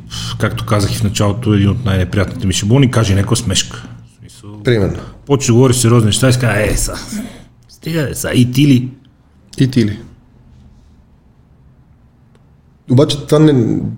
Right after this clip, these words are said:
Speaker 2: това не е проблем. Нека да е така. Колкото повече един човек
Speaker 1: Аз те казвам, че е проблем. Това е
Speaker 2: дърпа
Speaker 1: супер.
Speaker 2: нагоре и напред, те дори и така да са ме харесвали, ако видят, че други хора ме харесват заради сериозните ми неща, и те ще почнат да ме харесват заради сериозните неща.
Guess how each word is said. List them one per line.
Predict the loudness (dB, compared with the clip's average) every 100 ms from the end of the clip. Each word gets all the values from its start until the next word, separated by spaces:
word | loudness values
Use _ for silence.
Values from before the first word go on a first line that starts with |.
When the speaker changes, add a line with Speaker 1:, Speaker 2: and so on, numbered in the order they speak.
| -14 _
Speaker 2:
това | 2
не | 4
е | 4
проблем. | 2 2 0 0
Нека | 0 2
да |
е | 0
така. | 0 -2 -4 -18 _ _ _
Колкото | 2 2 2
повече | 4 4 6
един | 4
човек | 4 2
Speaker 1:
Аз | 2
те |
казвам, | 2 2
че | 2
е | 2
проблем. | 4 4 2
Това | 2 4
е |
Speaker 2:
дърпа | 4 4
Speaker 1:
супер. | 4
Speaker 2:
нагоре | 4 4 4
и |
напред, | 4 2 0 0 -12 -16 -8 0
те | 4
дори | 6 4
и |
така | 4 2
да | 2
са | 4
ме | 2
харесвали, | 4 2 4 4 4 2 -4 -14 -2
ако | -2 -2 -6 2
видят, | 4 4
че | 4
други | 4 4
хора | 4 4
ме | 4
харесват | 4 2 2 0
заради | 0 0
сериозните | 0 2 0 2
ми | 2
неща, | 2 2
и | 2
те | 0
ще | 0
почнат | -2 -2
да | -4
ме |
харесват | -4 -6 -6
заради | -6
сериозните | -4 -6 -6 -10
неща. | -18 -20